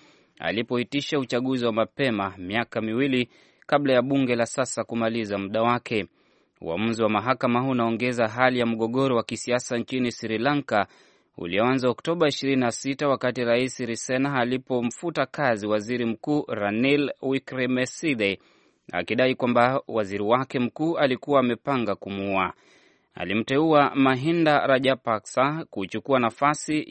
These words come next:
ya Wickremesinghe na kuvunja bunge siku iliyofuatia.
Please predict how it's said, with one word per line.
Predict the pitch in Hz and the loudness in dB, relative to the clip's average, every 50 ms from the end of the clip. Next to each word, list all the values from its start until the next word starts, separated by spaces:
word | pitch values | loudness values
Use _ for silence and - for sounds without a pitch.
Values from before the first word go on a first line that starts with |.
| 143 135 | 2 4
ya | 131 123 | 4 4
Wickremesinghe | 120 131 143 139 - - 151 143 139 139 120 - _ 87 123 123 131 131 131 - - - 165 135 113 101 98 95 - _ - - _ _ _ _ _ _ - | 4 2 0 -2 -2 -2 0 2 2 2 0 -2 _ -6 -4 -2 -2 -2 -2 -4 -4 -2 -2 0 0 0 -2 -2 -4 _ -20 -20 _ _ _ _ _ _ -6
na | - 95 95 | -6 -6 -4
kuvunja | - 107 110 113 131 135 135 123 - 135 | -4 -6 -4 -2 0 2 4 4 4 4
bunge | 143 139 139 131 117 113 110 | 4 2 0 2 0 0 -2
siku | 110 - - 135 127 - - 110 107 101 101 - _ _ _ _ _ | -4 -4 -6 -8 -6 -4 -6 -6 -6 -6 -8 -14 _ _ _ _ _
iliyofuatia. | 123 120 113 117 110 101 - - 95 90 - - - 98 90 85 | -4 -2 -2 -2 -2 -2 -4 -6 -8 -10 -10 -12 -12 -10 -10 -10